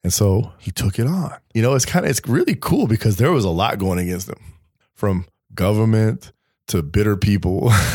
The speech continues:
You know, everybody's trying to come in. There's the, the one group that comes in and says, "We'll help you build it." But they had, like, they were being shady on the side there. You know, they wa-, they wanted to disrupt it. And he just straight out said, "Nope, we're gonna build the Lord's temple."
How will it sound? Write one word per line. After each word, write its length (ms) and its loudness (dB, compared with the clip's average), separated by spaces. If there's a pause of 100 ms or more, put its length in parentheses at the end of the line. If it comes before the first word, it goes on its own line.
(300)
You 120 6
know, 80 2
everybody's 420 2
trying 220 0
to 60 -2
come 180 2
in. 60 2
There's 220 2
the, 100 -4
the 200 -2
one 240 2
group 240 0
that 100 -2
comes 220 0
in 40 2
and 80 0
says, 180 0
"We'll 100 2
help 180 0
you 60 0
build 280 2
it." 120 -6
But 100 -6
they 120 0
had, 320 -2
like, 220 -6 (560)
they 80 -4
were 160 -2
being 160 0
shady 420 0 (100)
on 120 -4
the 60 -4
side 280 -2
there. 140 -2
You 100 -4
know, 100 -6
they 120 -4
wa-, 180 -4
they 120 -2
wanted 220 -2
to 80 -6
disrupt 380 -2
it. 120 -6 (680)
And 100 0
he 80 2
just 160 -2
straight 140 0
out 100 0
said, 160 0
"Nope, 380 0
we're 160 0
gonna 140 2
build 240 0
the 40 -4
Lord's 260 -6
temple." 420 -8